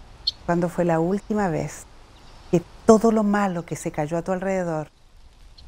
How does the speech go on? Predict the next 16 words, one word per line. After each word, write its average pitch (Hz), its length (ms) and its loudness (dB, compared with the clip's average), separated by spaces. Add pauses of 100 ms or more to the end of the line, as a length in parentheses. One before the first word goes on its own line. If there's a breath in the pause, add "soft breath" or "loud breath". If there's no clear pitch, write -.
(640)
te 165 100 6
hizo 170 220 0
sentir 180 420 0
una 160 240 0
gran 220 680 -2
sensación 165 880 -4 (500)
de 165 140 0
paz? - 560 0 (1000)
Porque 160 340 0 (360)
tu 208 140 2
Dios, 156 680 -2 (680)
tu 190 100 2
fe, 147 440 -2 (580)
te 160 80 8
hizo 170 340 2
grande 143 500 -2